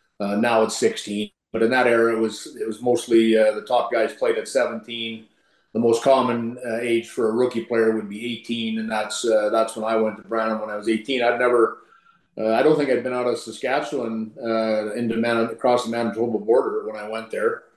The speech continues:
Uh, so yeah, I went to training camp in Brandon my first year, and then, uh, made the team, played there, uh, for the next two years. But my first year was the year that the team was so incredibly good. I think it, uh, still has the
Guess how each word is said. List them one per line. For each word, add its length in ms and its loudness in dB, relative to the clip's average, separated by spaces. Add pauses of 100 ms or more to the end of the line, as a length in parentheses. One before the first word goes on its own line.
(420)
Uh, 240 4
so 140 4
yeah, 160 8
I 60 4
went 160 0
to 60 -16
training 260 -2
camp 240 -4
in 100 -6
Brandon 300 -2
my 100 -2
first 320 -4
year, 240 -4
and 100 -10
then, 320 -12
uh, 180 -6
made 280 2
the 80 -16
team, 320 -14
played 300 -4
there, 520 -2
uh, 320 -4
for 100 -2
the 100 -4
next 240 -4
two 160 8
years. 180 8
But 140 4
my 120 4
first 360 4
year 340 6 (520)
was 360 4
the 80 -4
year 240 6
that 140 -4
the 80 -6
team 280 -6
was 160 -6
so 440 4
incredibly 500 -2
good. 280 0
I 80 0
think 180 -10
it, 280 -16
uh, 240 2
still 360 4
has 280 2
the 260 -2